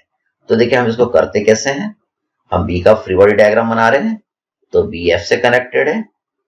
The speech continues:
सी से connected है, B पे ट्वेल्व न्यूटन का force लग रहा है और एक ए से connected है। तो एबी में आप पहले निकाल चुके हैं, क्या निकाला आपने, थर्टीन पॉइंट ज़ीरो सिक्स न्यूटन का compression, तो इसमें आप compression पहले बना देंगे।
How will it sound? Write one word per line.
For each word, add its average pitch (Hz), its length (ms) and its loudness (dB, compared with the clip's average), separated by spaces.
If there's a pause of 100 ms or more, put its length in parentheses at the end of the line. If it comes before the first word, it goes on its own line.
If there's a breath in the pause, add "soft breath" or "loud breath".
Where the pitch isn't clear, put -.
सी - 300 -10
से 120 160 -4
connected 127 500 0
है, 156 120 2 (400)
B 85 160 -10
पे 104 160 2
ट्वेल्व 104 300 2
न्यूटन 117 300 2
का 131 120 4
force 120 340 0
लग 120 160 4
रहा 127 120 6
है 156 200 -2 (260)
और 190 280 -2 (120)
एक - 320 -4
ए 90 120 0
से 82 160 -4
connected 58 520 -8
है। - 60 -6 (500 soft breath)
तो 156 120 6 (140)
एबी 143 260 -2
में 170 100 -2
आप 165 180 0
पहले 156 240 -2
निकाल 151 340 0
चुके 143 280 -4
हैं, 104 240 -6 (400)
क्या 123 120 4
निकाला 147 360 2
आपने, 151 240 -2
थर्टीन 135 400 -2
पॉइंट 139 280 -2
ज़ीरो 127 220 2
सिक्स - 280 -8
न्यूटन 131 320 0
का 143 100 2 (100)
compression, 143 680 0 (220)
तो 101 80 2
इसमें 98 240 -2
आप 101 160 0
compression 90 520 -2
पहले - 280 0
बना - 260 -2
देंगे। - 360 -16